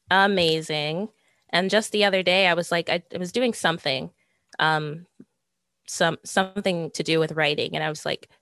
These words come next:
just wanting to put it on almost as background music, but I was like, "I'm getting lost in this. I can't even have it on as background music."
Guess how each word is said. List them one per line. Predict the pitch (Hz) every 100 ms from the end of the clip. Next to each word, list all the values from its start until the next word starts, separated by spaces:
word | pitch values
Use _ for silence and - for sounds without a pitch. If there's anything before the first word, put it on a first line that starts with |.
| _ _ _ _
just | - 214 - _ _ _ -
wanting | 196 226 226
to | 196
put | 214
it | 196 175
on | 175 175
almost | 160 175 170 170
as | 160
background | 151 143 - 160 151
music, | 151 147 151
but | 151
I | 156
was | 156
like, | 156
"I'm | 151
getting | 185 349 185 147
lost | 156 226 -
in | 143
this. | 147 147 -
I | 185
can't | - 240
even | 240
have | 208 202
it | 196
on | 190
as | 180 -
background | 160 180 165 151
music." | 151 147 147 156